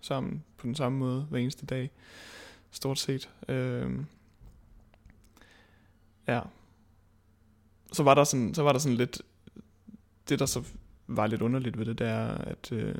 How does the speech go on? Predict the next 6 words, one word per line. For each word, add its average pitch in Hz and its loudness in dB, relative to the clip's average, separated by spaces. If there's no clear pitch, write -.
hele 139 2
kollektivet 127 0
faktisk - -4
skulle... 104 -2
skulle, 101 -4
øh, 101 -4